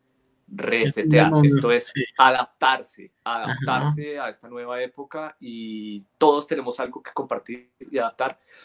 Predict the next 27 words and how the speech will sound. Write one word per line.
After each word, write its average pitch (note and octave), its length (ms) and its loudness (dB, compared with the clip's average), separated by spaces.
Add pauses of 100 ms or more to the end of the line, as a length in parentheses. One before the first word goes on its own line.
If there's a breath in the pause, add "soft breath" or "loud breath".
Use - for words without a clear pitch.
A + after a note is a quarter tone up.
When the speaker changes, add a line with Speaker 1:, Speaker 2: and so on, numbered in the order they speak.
(220 soft breath)
Speaker 1:
Y G3 80 8
una F3+ 120 6
de F3 60 2
esas E3+ 180 -12
adaptaciones D3 480 -4
es C3 80 -18
la C3+ 80 -10
curiosidad. B2+ 460 -10 (100)
Curioseen C3+ 640 -4 (160)
en C3 140 -12
modelos A2+ 320 -8
digitales B2+ 720 -6 (180)
y A2+ 140 -12
miren A2 260 -8
cuáles A#2+ 280 -6
son A#2+ 140 -12
raros, A#2+ 400 -4
cuáles A2 220 -8
son - 120 -14
extraños B2+ 600 -8
y - 60 -20
cuáles G#2+ 300 -12
pueden A2+ 240 -10
empezar G#2+ 340 -14
a, G2 180 -14 (960)
a A#2 100 -2
validar. A#2 380 4